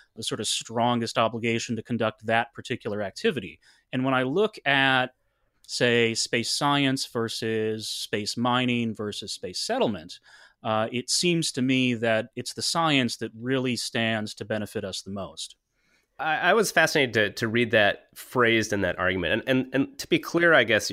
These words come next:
Speaker 2: we're talking about the near future being, I think, something like the next two hundred years, roughly, right? Assuming no fundamental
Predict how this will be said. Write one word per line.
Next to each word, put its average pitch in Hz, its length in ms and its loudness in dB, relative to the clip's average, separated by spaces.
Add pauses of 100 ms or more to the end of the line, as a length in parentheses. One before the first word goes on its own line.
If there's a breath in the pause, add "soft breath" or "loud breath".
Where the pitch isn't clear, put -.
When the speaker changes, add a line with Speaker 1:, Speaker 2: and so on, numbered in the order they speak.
Speaker 2:
we're 123 260 -8
talking 135 240 4
about 113 160 2
the 107 100 2
near 113 240 4
future 113 360 -2
being, 98 440 2
I 95 80 -2
think, 107 220 -6
something 104 260 -2
like 87 260 -2
the 110 100 2
next 143 180 2
two 127 160 0
hundred 90 320 -2
years, - 380 -8 (180)
roughly, - 420 -6
right? 107 280 4
Assuming 131 420 2
no 110 500 6
fundamental 95 1200 0